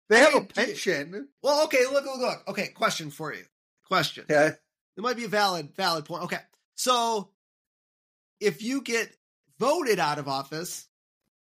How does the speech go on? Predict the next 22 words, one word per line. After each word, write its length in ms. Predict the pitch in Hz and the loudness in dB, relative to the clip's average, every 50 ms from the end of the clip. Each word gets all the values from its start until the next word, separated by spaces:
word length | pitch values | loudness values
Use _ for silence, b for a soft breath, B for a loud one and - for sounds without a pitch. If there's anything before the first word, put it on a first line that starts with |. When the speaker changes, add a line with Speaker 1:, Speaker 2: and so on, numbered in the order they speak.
| _ _ _ | _ _ _
Speaker 2:
because 380 | - 160 220 226 208 - - 175 | -4 0 0 0 0 0 -2 -4
you, 120 | 202 196 | -4 -4
you 200 | 185 190 196 196 | -2 -2 -2 0
didn't 220 | 160 208 226 208 | 0 0 0 -2
get 140 | - 220 185 | -4 -6 -4
your 100 | 160 170 | -4 -2
second 300 | 147 - 185 - 143 135 | -2 -2 -2 -4 -6 -8
term, 220 | - 156 143 - - _ _ _ _ _ _ _ _ _ _ _ _ _ _ _ _ _ _ _ _ _ _ _ - | -6 -6 -6 -8 -10 _ _ _ _ _ _ _ _ _ _ _ _ _ _ _ _ _ _ _ _ _ _ _ -4
are 80 | 196 | -4
you 140 | 208 220 202 | -4 -4 -4
technically 460 | 151 180 226 247 247 247 - 247 214 | -4 -4 -2 -2 -2 -4 -4 -4 -6
fired? 600 | 156 - - 165 151 160 185 220 269 311 330 359 - _ _ _ _ _ _ _ - | -6 -4 -4 -2 -2 0 0 -2 -2 -4 -6 -8 -12 _ _ _ _ _ _ _ -4
Speaker 1:
No. 300 | 147 151 147 135 117 - - - | 0 2 2 2 2 -2 -2 0
Speaker 2:
Or, 160 | 214 220 185 - - _ _ _ _ _ - | 0 0 0 -2 -10 _ _ _ _ _ -2
whereas 480 | 196 226 226 233 233 233 226 208 175 | 0 2 2 2 2 0 0 -2 -4
if 120 | 202 180 170 | -6 -10 -10
you 80 | 196 | -10
had 240 | 175 151 - 160 143 | -2 2 2 2 2
Speaker 1:
No. 40 | 113 | 2
Speaker 2:
your 100 | - - | -2 -8
two 200 | 143 - 196 202 | -8 -8 -8 -8
terms, 600 | 156 - 170 160 143 143 143 143 143 139 - - | -8 -8 -8 -8 -6 -6 -8 -8 -8 -10 -12 -16